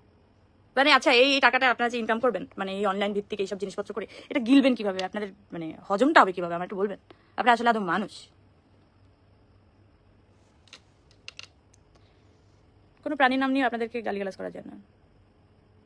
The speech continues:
মানে, ওদের তো নিজস্ব একটা নাম আছে, মানে, শুয়োরের বাচ্চা মানে হচ্ছে শুয়োরের বাচ্চা, অমুকের বাচ্চা হচ্ছে অমুকের বাচ্চা, মানে, একটা নিজস্ব পরিচয় আছে। কিন্তু আপনাদের আসলে কোনো পরিচয় নেই। আপনারা একটা মানুষ, সেটা একটা ভঙ্গিমা নিয়ে কি জানি একটা, আমি জানি না আসলে এটা কি।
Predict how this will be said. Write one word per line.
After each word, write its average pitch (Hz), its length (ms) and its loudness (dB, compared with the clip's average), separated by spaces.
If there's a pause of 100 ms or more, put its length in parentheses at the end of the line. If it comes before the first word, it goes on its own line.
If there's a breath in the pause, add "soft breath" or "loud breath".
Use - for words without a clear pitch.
(180)
মানে, 214 160 -4
ওদের 240 220 6
তো 320 60 -2
নিজস্ব 269 240 0
একটা 277 140 2
নাম 208 140 6
আছে, 180 120 -8
মানে, 202 100 -6
শুয়োরের 277 240 4
বাচ্চা 269 200 2
মানে 262 100 0
হচ্ছে 269 160 -4 (360 loud breath)
শুয়োরের 220 280 0
বাচ্চা, 175 300 -6 (360 soft breath)
অমুকের 247 240 2
বাচ্চা 262 200 0
হচ্ছে 262 120 -2
অমুকের 208 180 -2
বাচ্চা, 190 220 -4
মানে, 262 80 4
একটা 311 180 6
নিজস্ব 285 260 2
পরিচয় 277 280 6
আছে। 202 140 -8
কিন্তু 277 140 0
আপনাদের 480 520 6
আসলে 392 140 0
কোনো 311 120 2
পরিচয় 262 320 0
নেই। 170 140 -12 (300 soft breath)
আপনারা - 140 6
একটা 392 120 8
মানুষ, 359 360 2
সেটা 349 160 0
একটা 330 280 2
ভঙ্গিমা 277 300 4
নিয়ে 370 140 -2
কি 339 100 -2
জানি 311 140 4
একটা, 196 220 -2
আমি 185 100 -10
জানি 220 180 -2
না 185 80 -8
আসলে 180 160 -14
এটা 180 100 -2
কি। 180 200 -10